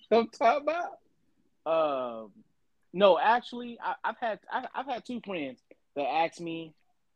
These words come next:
that ask, like, what they should do. And once again, you can give them the best advice in the world,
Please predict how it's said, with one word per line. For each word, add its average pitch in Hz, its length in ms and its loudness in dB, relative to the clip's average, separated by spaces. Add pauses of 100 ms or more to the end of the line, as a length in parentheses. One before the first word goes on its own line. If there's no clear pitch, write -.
(200)
that 147 160 -2
ask, 165 500 -2
like, 147 180 -2
what 147 180 0
they 165 100 -2
should 147 160 -8
do. 165 160 2
And 131 140 -4
once 156 200 -2
again, 143 340 -4 (260)
you 214 120 2
can 226 120 -2
give 185 140 6
them 175 120 0
the 156 100 2
best 160 300 2
advice 156 360 -2
in 165 60 -6
the 143 60 -2
world, 175 440 -2